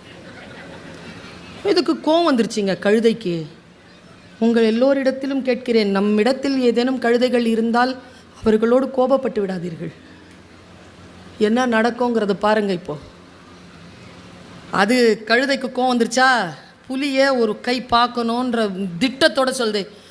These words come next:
"ஓய், நான் சாப்பிட்ட புல்லு கலர் சொல்லு." "ஏய், நான் புல்லு சாப்பிட மாட்டேன், கலர் தெரியாதா?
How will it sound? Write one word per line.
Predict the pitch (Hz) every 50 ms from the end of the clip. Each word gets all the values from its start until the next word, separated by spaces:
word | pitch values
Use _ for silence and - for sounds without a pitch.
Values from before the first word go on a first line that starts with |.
| - -
"ஓய், | - 330 370 339 240 196 185 - - - - - _ _ _
நான் | - 269 302 320 302
சாப்பிட்ட | - 320 330 381 381 - - - 330 302 269 254 240 214 - - - - - _ _ _ _ _ _ _ _
புல்லு | - 403 415 403 - 277 202 - - - - - - _ _ _ _ _ _ _ _ _ -
கலர் | 349 415 440 427 - -
சொல்லு." | 370 349 349 403 523 - - - - - - _ _ _ _ _ _ _ _ _ _ _ _ _ _ _ _ _ _ _ _ _ _ _ - - - - - - - - - -
"ஏய், | - 254 277 269
நான் | 247 320 -
புல்லு | - 302 330 415
சாப்பிட | - - 277 302 302 -
மாட்டேன், | 285 269 240 240 233 226
கலர் | 226 262 277 320 330 240 285
தெரியாதா? | 262 247 233 220 214 196